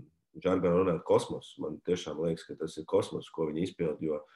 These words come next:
pirms sezonas pavisam noteikti mums viņi bija paredzētais Lauris Melders. Tā kā Laurai Meldrei bija jāspēlē šīs minūtes, un tikai tad nāca Luis Sila. Šobrīd es nezinu, vai Laurai Meldrei būs viegli izkonkurēt Luisu Silu, kur ir uzņēmusi labu, labu kursu,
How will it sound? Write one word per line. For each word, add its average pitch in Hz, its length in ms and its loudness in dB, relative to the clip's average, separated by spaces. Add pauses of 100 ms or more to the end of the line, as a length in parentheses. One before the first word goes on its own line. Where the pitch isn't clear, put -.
(320)
pirms 80 180 -8
sezonas 85 400 2
pavisam 87 320 0
noteikti 92 360 2
mums 78 280 -6
viņi 78 160 -4
bija 80 180 -4
paredzētais 80 720 -2
Lauris 85 380 0
Melders. 87 540 2 (420)
Tā - 80 -12
kā 76 180 -4
Laurai 85 320 6
Meldrei 87 380 6
bija 85 240 4
jāspēlē 80 320 0
šīs 80 320 -6
minūtes, 92 520 4
un 82 100 -2
tikai 85 260 0
tad 110 160 6
nāca 80 300 0
Luis 80 280 0
Sila. 78 160 -2
Šobrīd 90 520 4 (580)
es - 120 -6
nezinu, 95 300 6
vai 85 120 8
Laurai 87 320 10
Meldrei 90 400 6
būs 85 220 -2
viegli 92 320 6
izkonkurēt 82 540 -2
Luisu 87 340 2
Silu, 90 260 2
kur 85 200 2
ir 82 420 4 (180)
uzņēmusi 87 560 2
labu, 87 380 4
labu 92 340 6
kursu, 98 520 4